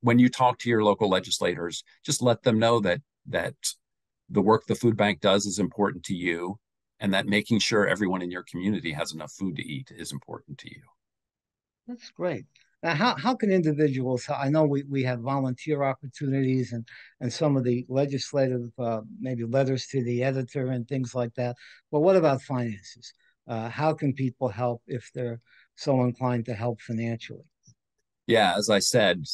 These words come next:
Speaker 1: um, we are a, a independent nonprofit, and we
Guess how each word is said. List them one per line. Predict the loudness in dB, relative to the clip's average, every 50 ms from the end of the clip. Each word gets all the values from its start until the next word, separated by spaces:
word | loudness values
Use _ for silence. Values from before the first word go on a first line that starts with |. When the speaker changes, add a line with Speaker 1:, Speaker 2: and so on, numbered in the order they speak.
| -10 -8 -4
Speaker 1:
um, | -2 0 0 0 -2 -4 -6
we | -4 0 2
are | 4 4 4 4 4
a, | 4 4 2 0 -2
a | -6 -4 -4 -4 -4 -8 _ _ _ 0
independent | 2 2 2 0 -2 -2 0 0 0
nonprofit, | 0 0 0 0 0 2 2 2 2 2 0 -2 -2
and | -2 -4 -6
we | -4 -4 -4 -4 -4